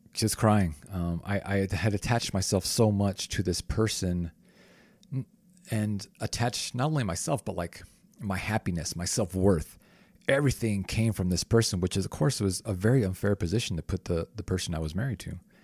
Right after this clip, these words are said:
I didn't know this at the time. That's what, you know, that's what I thought love was, right? Just being just one and not having my own independence and have my own self-confidence to, to be my own person in that relationship. And I can see how,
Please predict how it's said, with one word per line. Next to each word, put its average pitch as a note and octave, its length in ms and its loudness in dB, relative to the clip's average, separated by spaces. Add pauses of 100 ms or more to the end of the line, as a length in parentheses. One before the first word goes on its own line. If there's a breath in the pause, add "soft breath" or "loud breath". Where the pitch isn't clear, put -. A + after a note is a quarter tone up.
(140 soft breath)
I G#2 80 2
didn't G2+ 160 2
know G2+ 120 4
this A2+ 180 2
at - 80 -2
the F#2 40 -10
time. F#2 280 0
That's G#2+ 200 0
what, G#2+ 180 2 (480 loud breath)
you - 100 0
know, A#2+ 180 4
that's C#3 200 2
what D#3 100 2
I B2 80 0
thought B2 340 -4
love G#2+ 360 4
was, G#2 520 0
right? F2+ 240 -6
Just - 260 -6
being G#2 360 2
just F#2+ 240 -4
one F#2 420 2
and F#2+ 140 -2
not G2+ 140 0
having G#2 260 2
my F#2 140 0
own A2+ 260 0
independence G2 540 -2
and E2 100 -6
have F#2+ 180 -2
my F#2 120 0
own F#2 160 0
self-confidence F2 960 -4 (560 loud breath)
to, F#2 380 -2
to A2 120 0
be B2+ 140 8
my B2+ 80 4
own C3+ 120 4
person - 460 0
in G#2 140 -2
that F2+ 160 2
relationship. F#2 560 -2
And E2+ 100 -2
I F2+ 40 -2
can G2 140 -2
see A2+ 220 -2
how, F#2 380 0